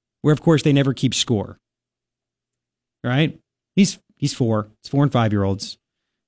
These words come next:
And there's certain things that, there's certain things that happened at the game this past Saturday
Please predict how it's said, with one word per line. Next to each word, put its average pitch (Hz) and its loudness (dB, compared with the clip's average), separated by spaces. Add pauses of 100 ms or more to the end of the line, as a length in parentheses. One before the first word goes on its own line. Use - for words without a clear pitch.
(180)
And 165 4
there's 160 2
certain 208 2
things 165 0
that, 123 -2 (1700)
there's 190 2
certain 240 4
things 226 4
that 156 2
happened - 0 (240)
at 170 2
the 160 0
game 131 4
this 123 -4
past 147 -2
Saturday 151 0